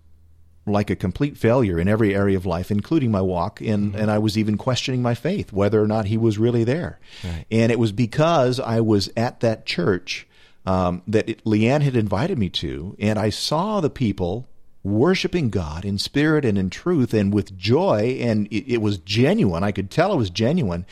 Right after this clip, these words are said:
Speaker 1: And after experiencing that week after week after week, God began to soften my heart until I
Speaker 2: Mm-hmm.
Speaker 1: came to the point where I said, "God, if this is real, I want it again."
Speaker 2: Right.
Speaker 1: And that would not have happened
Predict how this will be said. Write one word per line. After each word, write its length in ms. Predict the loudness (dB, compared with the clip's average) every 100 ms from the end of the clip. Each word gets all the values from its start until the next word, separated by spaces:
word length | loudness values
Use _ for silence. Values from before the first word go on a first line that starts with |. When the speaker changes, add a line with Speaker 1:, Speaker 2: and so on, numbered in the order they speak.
| -18 -20 -2
Speaker 1:
And 120 | 2
after 220 | 2 2 -2
experiencing 540 | -2 -2 0 0 0
that 200 | 0 0
week 260 | 0 0 0
after 240 | 0 0
week 200 | -2 0
after 220 | -2 -2
week, 240 | -4 -4 2
God 220 | 2 2
began 280 | 2 2 2
to 120 | -2 -10 -8
soften 420 | 0 0 0 0
my 120 | -2
heart 400 | -2 -4 -6 -8 -6
until 240 | -2 0
I 40 | 0
Speaker 2:
Mm-hmm. 60 | 0
Speaker 1:
came 120 | -2
to 60 |
the 80 | -2
point 200 | -4 -4
where 60 | -2
I 40 |
said, 180 | -2 -2
"God, 160 | -2 -4
if 100 | -4
this 180 | -6 -6
is 100 | -6
real, 200 | -6 -4
I 40 |
want 260 | -6 -8 -10
it 80 | -12
again." 340 | -10 -8 -10 -16 -14
Speaker 2:
Right. 260 | -8 -8 -10 -18 -20 -20 _ _ _ _
Speaker 1:
And 160 | 2 2
that 120 | 2
would 160 | 2 2
not 160 | 0
have 100 | 2
happened 440 | 0 0 -4 -10